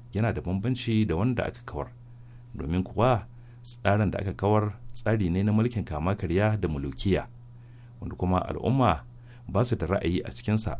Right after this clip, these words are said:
da kuma yadda ake gudanar da shi, yayin da shi kuma sabon tsarin da ake shirin kafawa zai mai gurbin mulkin mulukiya. Tsari ne wanda kuma jama'a da kansu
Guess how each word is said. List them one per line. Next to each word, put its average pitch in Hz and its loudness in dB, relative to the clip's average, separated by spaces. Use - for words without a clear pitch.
da - -6
kuma 95 0
yadda 113 2
ake - -4
gudanar 78 -2
da - -8
shi, - -4
yayin 80 -2
da 78 -2
shi - -6
kuma 90 0
sabon 92 -2
tsarin 113 2
da - -4
ake - -4
shirin 98 -2
kafawa 92 0
zai 120 4
mai 123 8
gurbin 104 2
mulkin 110 4
mulukiya. 76 0
Tsari 117 4
ne 69 -4
wanda - -8
kuma 92 4
jama'a 95 2
da - -10
kansu 117 0